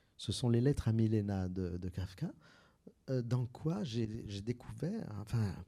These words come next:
bon, c'est un livre magnifique. C'est les lettres d'am-,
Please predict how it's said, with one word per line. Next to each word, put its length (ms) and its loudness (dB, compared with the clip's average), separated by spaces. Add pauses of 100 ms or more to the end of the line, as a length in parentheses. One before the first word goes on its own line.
(920)
bon, 200 -4
c'est 300 -6
un 80 -4
livre 300 -6
magnifique. 600 -14 (120)
C'est 160 -10
les 120 -4 (360)
lettres 320 -2
d'am-, 280 -2